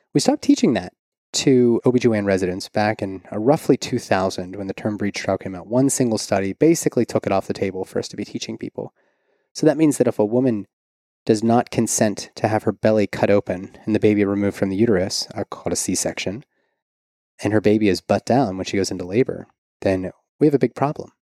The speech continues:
because we still have to get consent. But since we're not teaching people the skills to facilitate any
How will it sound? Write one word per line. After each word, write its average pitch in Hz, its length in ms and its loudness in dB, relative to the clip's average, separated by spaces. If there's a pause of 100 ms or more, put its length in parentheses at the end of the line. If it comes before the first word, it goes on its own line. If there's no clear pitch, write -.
(260)
because - 200 -4
we 113 60 -2
still - 160 2
have 233 80 2
to 226 60 2
get 165 160 -2
consent. - 540 -6 (580)
But - 80 -4
since 139 200 0
we're 135 60 2
not 131 220 2
teaching 240 320 4
people 107 240 -2
the 101 80 -2
skills 95 480 0
to - 120 -4
facilitate 101 760 0
any 110 300 0